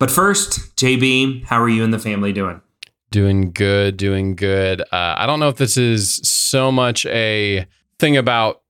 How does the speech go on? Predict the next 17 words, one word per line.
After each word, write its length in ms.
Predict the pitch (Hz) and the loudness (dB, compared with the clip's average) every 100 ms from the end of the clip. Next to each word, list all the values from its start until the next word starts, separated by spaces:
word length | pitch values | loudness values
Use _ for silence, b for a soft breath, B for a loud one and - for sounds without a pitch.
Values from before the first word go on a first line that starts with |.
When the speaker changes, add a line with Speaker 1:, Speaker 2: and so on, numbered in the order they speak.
| _ - | _ -6
Speaker 2:
my 180 | 110 101 | -4 -4
kids 460 | - - 180 185 | -4 -2 0 0
as 120 | 190 | 0
much 240 | 180 196 - | 0 -2 0
as 160 | 135 | 0
it 120 | 110 107 | 0 0
is 200 | 110 98 | 0 -2
just, 460 | - 107 - - - | -2 0 -2 -4 -2
uh, 580 | 101 98 92 87 73 60 _ _ - | 0 0 0 0 -2 -6 _ _ -6
trying 420 | - 120 123 127 | 0 2 2 2
new 160 | 120 | 2
things 320 | 117 117 104 107 | 2 2 0 0
as 100 | 98 | -2
a 80 | |
family 460 | 95 - 95 101 101 | -2 -4 -2 -2 -2
and 180 | 90 82 | -2 -6
failing, 720 | - 82 85 92 120 156 139 | -6 -4 -2 0 0 0 -4